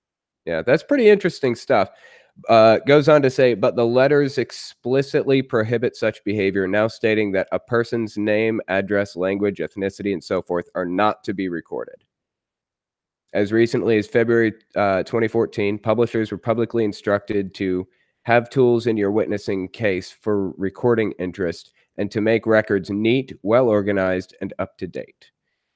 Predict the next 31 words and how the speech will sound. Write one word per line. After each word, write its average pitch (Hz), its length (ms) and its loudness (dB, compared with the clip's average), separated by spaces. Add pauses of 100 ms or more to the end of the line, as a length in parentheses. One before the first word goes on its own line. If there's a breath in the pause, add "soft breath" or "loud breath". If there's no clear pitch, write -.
(140)
Jan 113 220 2
recognizes 98 720 -2
that 95 140 0
it - 100 -4
may 104 240 -2
seem 104 280 -4
trivial 117 460 0
for 107 160 -4
an 104 80 -2
outsider, 120 580 0
but 107 220 -4
that 95 220 -4
Jehovah's 110 420 -4
Witnesses 101 480 -4
see 95 160 -6
secular 104 520 -2
laws 95 340 -2
such 104 200 -6
as 95 120 -6
G 98 160 -4
D 92 140 -4
P 90 180 -4
R 76 220 -2
as 78 180 -10
Satan's 98 440 -4
system 90 420 -8
of 76 100 -10
things. 62 380 -14
That's 82 180 -10
very 98 480 2
true. 73 300 -12